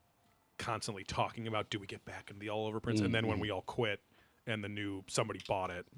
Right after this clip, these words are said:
Speaker 1: uh,
Speaker 2: Mm-hmm.
Speaker 1: some holdings company bought it, and they, like, got fully into those all-over
Speaker 2: Oh,
Speaker 1: prints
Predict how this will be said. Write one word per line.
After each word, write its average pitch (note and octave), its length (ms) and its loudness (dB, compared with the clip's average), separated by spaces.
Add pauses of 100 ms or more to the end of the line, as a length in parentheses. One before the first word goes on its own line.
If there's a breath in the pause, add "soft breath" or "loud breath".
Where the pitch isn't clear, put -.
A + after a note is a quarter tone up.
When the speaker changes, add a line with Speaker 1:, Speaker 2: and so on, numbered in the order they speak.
Speaker 1:
uh, C3+ 40 6
Speaker 2:
Mm-hmm. G2+ 120 4
Speaker 1:
some F#2 160 -2
holdings F#2+ 340 -4
company F#2 240 -6
bought F2+ 220 -4
it, F#2 80 -4
and F#2 80 -10
they, F2+ 60 -12
like, F2+ 200 -10
got F#2 200 -8 (480 soft breath)
fully G2+ 380 -2
into E2+ 140 -14
those E2+ 160 -10
all-over E2 340 -10
Speaker 2:
Oh, - 20 -10 (100)
Speaker 1:
prints C#2 240 -4